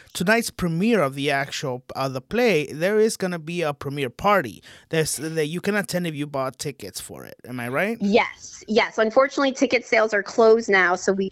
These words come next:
Speaker 2: we, um, won't be doing that at the door or anything, but we are having a premiere party, and that's something we'd really like to do moving forward in the future. So be on the lookout for that for future plays for sure,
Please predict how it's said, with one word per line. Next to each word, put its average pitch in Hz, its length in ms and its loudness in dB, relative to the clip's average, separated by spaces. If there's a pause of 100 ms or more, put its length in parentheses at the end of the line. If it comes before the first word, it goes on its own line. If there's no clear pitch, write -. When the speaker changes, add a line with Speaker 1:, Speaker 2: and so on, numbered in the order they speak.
(140)
Speaker 2:
we, 196 300 6
um, 170 420 0
won't 202 180 4
be 214 80 2
doing 196 280 4
that 185 180 2
at 185 100 -14
the 175 80 2
door 175 140 4
or 175 200 6
anything, 160 480 0
but 226 220 2
we 214 140 2
are 202 180 6
having 208 300 0
a 196 40 0
premiere 208 360 2
party, 180 400 -4 (300)
and 220 140 0
that's 214 160 -2
something 220 300 2
we'd 202 140 -2
really 226 240 6
like 196 200 2
to 196 120 -6
do 180 380 6
moving 190 300 6
forward 190 380 2
in 170 100 0
the 165 80 -6
future. 233 440 -2
So 185 220 2
be 208 200 2
on 254 100 4
the 247 60 -2
lookout 226 380 0
for 185 80 -2
that 165 220 2
for 208 140 2
future 226 400 0
plays 180 320 -2
for 160 140 -2
sure, 180 400 0